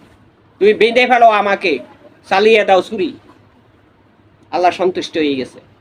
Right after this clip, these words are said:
এই যে মুসলমান ওইখান থেকে আসছে, সেই ব্যবস্থা আমাদের কাছে আছে।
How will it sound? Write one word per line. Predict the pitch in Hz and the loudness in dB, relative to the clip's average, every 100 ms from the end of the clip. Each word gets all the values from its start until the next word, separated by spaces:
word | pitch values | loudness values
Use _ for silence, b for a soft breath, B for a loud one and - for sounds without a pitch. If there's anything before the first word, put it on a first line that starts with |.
| _ | _
এই | 185 | -4
যে | 202 | -2
মুসলমান | 202 185 202 202 196 | -2 -4 -4 -2 -2
ওইখান | 170 175 | -2 -4
থেকে | 170 165 151 | -6 -6 -6
আসছে, | - - - _ _ _ _ _ _ _ _ _ | -6 -18 -20 _ _ _ _ _ _ _ _ _
সেই | 220 233 | -2 0
ব্যবস্থা | 220 220 208 233 | -2 -4 -2 -2
আমাদের | 214 208 208 | -2 -4 -2
কাছে | 220 208 | -2 0
আছে। | 180 156 131 | -2 -4 -16